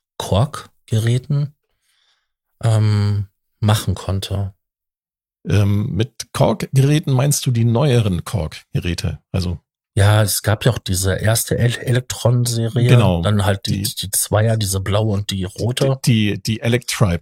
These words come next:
Speaker 2: meinst du?
Speaker 1: Ja,
Speaker 2: Die
Speaker 1: Electribe.
Speaker 2: Electribe-Serie, genau.
Speaker 1: Genau, Electribe, ja. Ich kann mich da noch dran erinnern, das ist so ganz dunkel in meiner
Speaker 2: Wobei das eigentlich ja nicht so richtig vollständige Grooveboxen waren,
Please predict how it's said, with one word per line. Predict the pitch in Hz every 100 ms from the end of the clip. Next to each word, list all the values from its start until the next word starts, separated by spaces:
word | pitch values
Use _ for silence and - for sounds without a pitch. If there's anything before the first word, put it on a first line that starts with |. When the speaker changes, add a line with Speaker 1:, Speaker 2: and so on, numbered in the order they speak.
| -
Speaker 2:
meinst | 98 87
du? | 104
Speaker 1:
Ja, |
Speaker 2:
Die | 98
Speaker 1:
Electribe. | 110 95 - 107
Speaker 2:
Electribe-Serie, | 113 113 110 113 123 117
genau. | 143
Speaker 1:
Genau, | 101 90 98
Electribe, | 107 101 _ - 90 - -
ja. | 90 - _ _ _ _ _ _ _ _ _ _ _ - - _ _ _ _
Ich | 117 -
kann | - 147
mich | 175
da | 165
noch | 156
dran | 147
erinnern, | 127 131
das | 101
ist | 101
so |
ganz | 104 131 -
dunkel | 123 143 123
in | 113
meiner | 104 104 107 _ _ _ _ _ _ _ - - - - -
Speaker 2:
Wobei | 131 143
das | 180 175 -
eigentlich | 139 190 202 208 226 - -
ja | 202 160 165 165
nicht | 165 180
so | - 160
richtig | 160 - 151
vollständige | - 147 131 - 147 143 139 117
Grooveboxen | 117 113 143 170 - 175 - - 180 233 185
waren, | 165 196 233